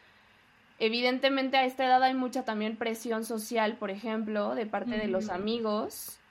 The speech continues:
Speaker 1: Entonces, esta presión social los puede llevar a hacer cosas que,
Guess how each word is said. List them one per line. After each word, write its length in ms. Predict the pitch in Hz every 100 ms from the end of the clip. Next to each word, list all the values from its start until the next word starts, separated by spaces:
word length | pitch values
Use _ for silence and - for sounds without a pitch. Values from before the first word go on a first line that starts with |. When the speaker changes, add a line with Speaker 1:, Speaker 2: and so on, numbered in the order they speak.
| _ _ _ - -
Speaker 1:
Entonces, 800 | 214 214 214 214 214 214 214 214
esta 300 | 226 226 240
presión 400 | 226 208 214 202
social 460 | 208 220 240 214 233
los 140 | 254 -
puede 240 | 220 220
llevar 400 | 208 185 190 202
a 40 | 240
hacer 280 | 240 208 208
cosas 640 | 208 208 214 202 247 285
que, 500 | - 202 202 220 294